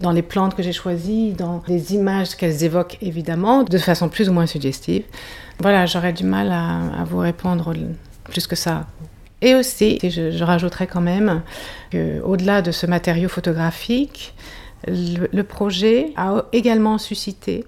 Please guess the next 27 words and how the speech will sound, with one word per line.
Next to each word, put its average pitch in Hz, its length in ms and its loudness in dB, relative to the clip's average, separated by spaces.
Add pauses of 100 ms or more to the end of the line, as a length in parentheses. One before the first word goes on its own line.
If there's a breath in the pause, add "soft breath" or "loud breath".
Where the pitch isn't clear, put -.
de 175 80 0
m'éloigner 196 640 2
du 170 160 -4
champ 190 160 -2
photographique 170 580 -2
à 156 60 -4
proprement 151 420 -4
parler 156 400 -4 (480 loud breath)
pour, 185 380 0
euh, 156 400 0 (120)
explorer 208 440 2
des 196 120 2
champs 196 320 2 (220)
de 175 140 -2
matériaux 175 460 0
différents. 180 600 -2 (680 soft breath)
Alors, 151 440 -2
le 151 80 -2
tissu, 226 380 -2
par 165 260 0
exemple, 180 520 0 (540 loud breath)
ou 240 160 6
le 185 240 4
paravent, 170 540 0 (400 loud breath)
un - 40 -10
paravent, 156 680 -2
euh, 120 480 -8